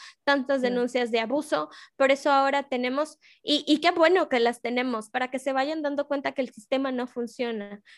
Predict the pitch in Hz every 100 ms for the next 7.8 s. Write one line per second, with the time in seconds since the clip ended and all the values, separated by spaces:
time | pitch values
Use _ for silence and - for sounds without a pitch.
0 | _ 269 285 311 311 302 302 254 247 269
1 | 294 294 269 - 294 285 277 269 262 254
2 | 240 - 240 262 262 254 233 226 220 240
3 | 226 226 247 254 262 285 254 240 247 262
4 | 247 269 285 _ _ _ 269 269 285 240
5 | 247 285 302 277 277 294 254 277 269 285
6 | 277 254 285 294 311 277 214 220 247 311
7 | 392 349 - _ 220 220 226 220